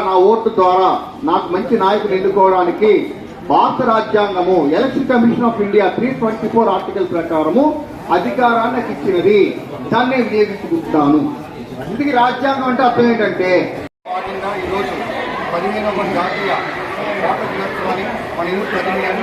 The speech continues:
వన్ సిక్స్టీ వన్ నియోజకవర్గంలో ఈ జనరల్ స్కూల్లో ఏర్పాటు చేయడం జరిగింది. ఇందులో భాగంగా ఈరోజు ఎవరైతే ముఖ్యంగా కొత్తగా ఓటర్లుగా ఉన్నారో వారు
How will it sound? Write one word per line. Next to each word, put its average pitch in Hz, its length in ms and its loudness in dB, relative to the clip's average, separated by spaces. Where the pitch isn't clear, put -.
వన్ - 100 -6
సిక్స్టీ - 300 -6
వన్ 170 120 -4
నియోజకవర్గంలో 175 760 -6
ఈ 151 120 -10
జనరల్ 202 360 -4
స్కూల్లో 190 320 -4
ఏర్పాటు - 320 -4
చేయడం 156 220 -4
జరిగింది. - 380 -6
ఇందులో 196 180 -2
భాగంగా 180 300 -4
ఈరోజు 190 260 -4
ఎవరైతే 233 420 -4
ముఖ్యంగా 202 440 -4
కొత్తగా 165 320 -6
ఓటర్లుగా 185 440 -4
ఉన్నారో - 280 -2
వారు 160 260 -2